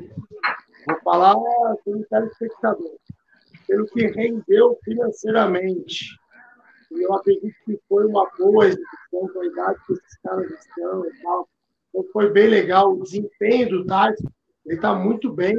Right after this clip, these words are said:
pra cinquenta e quatro anos. Então, eu acredito que ele vai fazer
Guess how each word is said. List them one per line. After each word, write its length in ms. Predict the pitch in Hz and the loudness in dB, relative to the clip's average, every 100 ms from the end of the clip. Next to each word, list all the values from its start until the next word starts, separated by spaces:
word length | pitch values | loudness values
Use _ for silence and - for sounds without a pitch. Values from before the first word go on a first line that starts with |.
| 226 | -4
pra 100 | 208 | -10
cinquenta 400 | - 349 - 359 | -14 -10 -8 -6
e 100 | - | -8
quatro 260 | 175 165 - - | -6 -8 -10 -18
anos. 340 | - - 117 _ _ _ _ _ - _ | -18 -20 -20 _ _ _ _ _ -20 _
Então, 180 | 196 202 | 2 4
eu 120 | 214 | 4
acredito 840 | 220 220 233 220 143 196 226 269 - | 2 2 0 0 -2 -4 -4 -6 -4
que 80 | 240 | 0
ele 200 | 247 208 | 0 0
vai 300 | 175 190 214 | 0 2 0
fazer 600 | - 214 - 202 220 220 | -2 -4 2 4 4 2